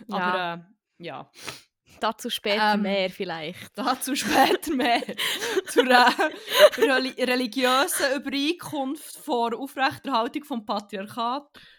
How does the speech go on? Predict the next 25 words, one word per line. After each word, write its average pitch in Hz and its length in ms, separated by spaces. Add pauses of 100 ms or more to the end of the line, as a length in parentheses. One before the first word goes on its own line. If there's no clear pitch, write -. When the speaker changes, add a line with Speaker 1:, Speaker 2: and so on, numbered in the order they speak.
(100)
Speaker 2:
Wir 208 80
sind 233 160
Speaker 1:
Mhm. 240 40
Speaker 2:
so 233 120
kein 233 200
Laber-Podcast 233 1080
mehr, 214 200
sondern, 196 540
Speaker 1:
<laughs> - 0
Mhm. 220 240 (800)
Speaker 2:
ähm, 185 520 (180)
weiss 185 260
nicht, 190 380 (200)
um 190 220
was 180 220
fällt 196 320
das? - 380
Nicht 185 220
Soziologie 180 640
wahrscheinlich. 170 380 (560)
Speaker 1:
Theologie. 202 460
Speaker 2:
Religionswissenschaft. 180 680 (440)
Theo-, 196 240 (320)
nein. 190 480 (140)
Speaker 1:
<laughs> 226 120